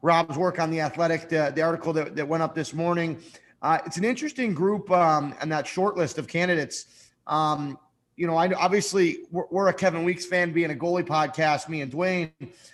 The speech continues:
Um, and, you know, his name's been mentioned, and, and I, I'd love to see him get a job. Um, but the other one that, that raised my eyebrows was Ron Hextall. And that to me, as, as a, as a Philly guy, as a Philly goaltender, as a legend there,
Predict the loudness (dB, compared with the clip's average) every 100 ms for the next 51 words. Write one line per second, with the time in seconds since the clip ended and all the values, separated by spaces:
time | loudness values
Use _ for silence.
0 | _ -2 0 0 0 0 2 2 0 0
1 | -4 0 0 2 0 0 -2 0 -2 -2
2 | -2 -2 -4 -2 -2 0 0 0 -2 -4
3 | -4 -6 -4 -4 -4 -2 0 -2 -4 -16
4 | _ -10 -6 -4 0 -2 -2 -6 -8 0
5 | 0 0 2 2 4 2 2 2 2 0
6 | 0 2 2 2 2 4 4 4 2 2
7 | -2 -4 -2 0 2 4 2 2 2 2
8 | -4 -20 _ 2 4 6 6 4 2 0
9 | 2 2 2 0 0 -2 0 -2 0 -2
10 | -2 -8 -6 -4 -4 -2 0 2 2 0
11 | -4 -6 -2 -2 0 -2 0 2 2 0
12 | -4 -6 -4 0 0 0 -2 0 4 6
13 | 4 2